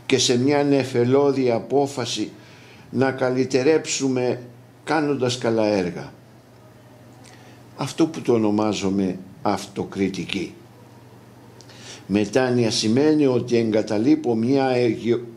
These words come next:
εγωκεντρική θεώρηση των πραγμάτων και της ζωής μου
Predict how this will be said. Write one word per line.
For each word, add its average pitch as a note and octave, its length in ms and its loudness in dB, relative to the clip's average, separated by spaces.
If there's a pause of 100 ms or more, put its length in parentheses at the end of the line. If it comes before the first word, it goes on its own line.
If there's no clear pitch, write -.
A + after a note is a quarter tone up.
(120)
εγωκεντρική A#2 1300 2
θεώρηση A2 640 2
των G2 240 -4
πραγμάτων F#2+ 720 -4
και G2 120 -6
της E2 200 -10
ζωής A2+ 380 0
μου G2+ 180 -4